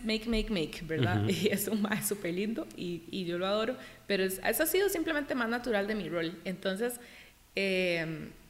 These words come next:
Speaker 1: ¿qué pienso de mujer y emprendimiento? Pienso que es, que es nat-, que es normal, que es natural. Siento que se arm-, arman unas discusiones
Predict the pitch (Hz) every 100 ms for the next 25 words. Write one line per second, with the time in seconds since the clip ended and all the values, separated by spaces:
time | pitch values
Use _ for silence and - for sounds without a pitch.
0 | - - - - - 233 254 254 262 269
1 | 247 208 196 196 196 196 208 233 254 220
2 | 247 262 202 190 196 208 202 - 277 -
3 | - - - - - - - - - -
4 | - - - - - - 240 240 254 -
5 | - 262 285 311 247 214 220 240 233 233
6 | 240 208 220 214 - 233 269 302 277 254
7 | 247 - 220 254 269 269 269 302 - 220
8 | 240 254 277 -